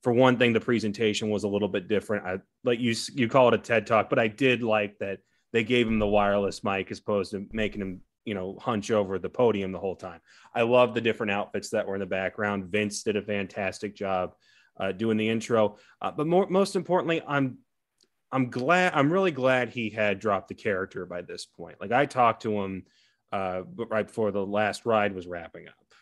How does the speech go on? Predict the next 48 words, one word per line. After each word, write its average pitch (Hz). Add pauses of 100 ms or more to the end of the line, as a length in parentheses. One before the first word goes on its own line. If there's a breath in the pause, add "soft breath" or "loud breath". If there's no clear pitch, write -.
(160)
And 92
by 95
that 113
point, 101
he 104
had 92
well 101
let 90
the -
cat 101
out 92
of 92
the 92
bag. 87
He 92
was 82
talking 95
as 87
Mark 92
Calaway. 92 (420 soft breath)
And 139
I'm 143
glad 170
he 165
chose 143
to 135
do 117
that 107
here. 92
If 87
it 117
had 107
just 127
been 113
him 113
and 107
the 95
character, 117 (220 loud breath)
I 127
feel 156
like 143
it 127
would 117
have 104
done 107
him 98
a 98
disservice. 90